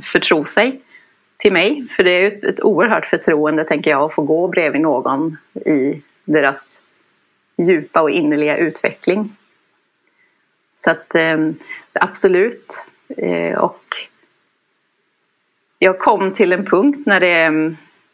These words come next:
när längtan efter skrivandet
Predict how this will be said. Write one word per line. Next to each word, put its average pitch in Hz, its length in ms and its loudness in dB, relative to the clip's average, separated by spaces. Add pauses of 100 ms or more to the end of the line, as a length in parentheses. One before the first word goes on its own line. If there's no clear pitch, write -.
(760)
när 175 160 2
längtan 180 460 0
efter 170 200 -2
skrivandet 170 960 0